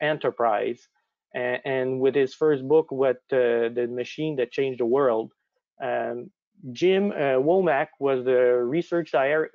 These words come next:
director at the International Motor Vehicle Program at the M I T, uh, in, in Boston, and he was the founder, uh, seven years later of the Lean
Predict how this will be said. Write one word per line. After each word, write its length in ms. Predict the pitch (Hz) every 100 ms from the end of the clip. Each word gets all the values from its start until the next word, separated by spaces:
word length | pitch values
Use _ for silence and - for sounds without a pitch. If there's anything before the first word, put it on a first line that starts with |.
| 139
director 680 | 131 143 175 - 139 131 135
at 200 | 135 127
the 320 | 127 127 123 131
International 800 | 147 147 151 139 143 147 143 123
Motor 440 | 127 131 139 139 123
Vehicle 440 | 127 127 139 123 -
Program 540 | 156 156 117 113 120 -
at 220 | 120 123
the 220 | 117 120
M 200 | 120 123
I 140 | 117
T, 400 | 110 - 165 143 _ _ - _ _ -
uh, 260 | 127 120 120
in, 180 | 135 127 -
in 240 | 131 120
Boston, 680 | 135 156 - 120 110 113 - _ -
and 380 | 135 131 135 135
he 160 | 151
was 340 | 151 156 151 139
the 140 | 143
founder, 800 | 135 175 190 196 151 127 127 127 -
uh, 140 | 131 127
seven 360 | - 156 151 135
years 340 | 127 127 120
later 640 | 139 165 185 139 120 120 _ _ _ -
of 240 | 139 135 131
the 100 | 131
Lean 360 | 135 160 165